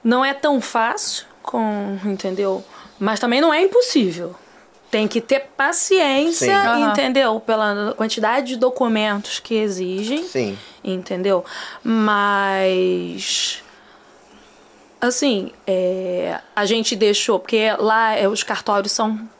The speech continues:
Speaker 1: não são públicos, que nem são os daqui, né? Então, é, cada, cada construtora, ela decide uma,
Speaker 2: Uhum.
Speaker 1: qual é o cartório
Speaker 3: Uhum.
Speaker 1: privado. Então, a gente deixou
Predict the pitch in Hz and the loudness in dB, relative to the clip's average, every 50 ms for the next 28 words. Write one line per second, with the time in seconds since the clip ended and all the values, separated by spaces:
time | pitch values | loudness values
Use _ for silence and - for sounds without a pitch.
0 | _ - 226 220 233 - 240 247 262 254 285 294 247 247 214 - 214 - - - | _ -4 -2 -2 0 0 0 0 0 0 0 0 0 -2 -4 -4 -6 -6 -4 -4
1 | 214 202 202 202 202 208 - 208 202 202 190 202 196 196 196 - 247 254 285 285 | -6 -6 -6 -6 -8 -8 -8 -8 -8 -6 -6 -6 -6 -8 -6 -4 -4 -2 0 0
2 | 254 254 262 277 277 - - - - - - - - - - - 247 240 247 240 | 0 -2 -2 -4 -6 -8 -12 -16 -20 -20 -18 -18 -20 -20 -4 -2 0 2 2 2
3 | 233 208 202 - - 175 180 190 - - - - - - - 233 247 262 262 233 | 2 0 0 -2 -4 -6 -8 -8 -8 -8 -10 -10 -10 -6 -4 -2 0 0 2 2
4 | 254 220 - - - 262 294 277 294 277 - 269 247 - - 254 240 - 262 254 | 0 0 0 -2 -2 0 0 0 0 -2 -2 -4 -6 -6 -8 -8 -2 0 2 2
5 | 247 240 226 214 208 214 226 220 208 233 226 233 - 277 294 311 254 262 247 220 | 4 2 2 2 2 2 2 2 4 2 2 2 2 2 2 2 2 0 0 0
6 | 208 208 202 123 135 226 208 196 190 190 190 185 185 - 196 - - - - 220 | 0 -2 -2 0 2 2 4 4 4 4 2 0 0 -4 -6 -6 -8 -4 -2 0
7 | 220 254 - 233 233 226 226 208 202 202 196 196 240 - 311 - - - - - | 2 2 0 0 -2 0 -2 0 0 0 -2 -2 -2 -4 -6 -8 -14 -14 -14 -14
8 | - - - 330 311 311 285 302 294 277 - 277 240 269 269 240 - - 277 262 | -16 -6 -2 0 2 2 4 2 2 2 2 2 4 4 4 4 2 4 4 4
9 | 247 220 | 4 4